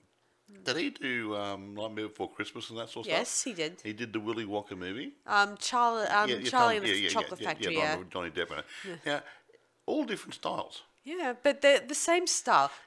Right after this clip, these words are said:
Speaker 1: No,
Speaker 2: Creepy, a
Speaker 1: yeah,
Speaker 2: little bit
Speaker 1: creepy,
Speaker 2: of
Speaker 1: yeah,
Speaker 2: intense.
Speaker 1: creepy, darkish, but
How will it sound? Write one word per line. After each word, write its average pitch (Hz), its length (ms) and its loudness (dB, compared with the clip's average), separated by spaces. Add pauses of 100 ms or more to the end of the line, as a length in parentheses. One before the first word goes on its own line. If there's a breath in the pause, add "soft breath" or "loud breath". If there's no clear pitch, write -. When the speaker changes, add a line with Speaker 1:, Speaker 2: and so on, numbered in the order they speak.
(120)
Speaker 1:
No, 165 120 6
Speaker 2:
Creepy, 311 640 6 (100)
a 226 100 6
Speaker 1:
yeah, 220 60 0
Speaker 2:
little 269 200 0
bit 269 100 2
Speaker 1:
creepy, 240 60 2
Speaker 2:
of 233 60 2
Speaker 1:
yeah, - 160 6
Speaker 2:
intense. 180 380 6
Speaker 1:
creepy, 147 220 2 (120)
darkish, 117 480 2 (100)
but 123 220 0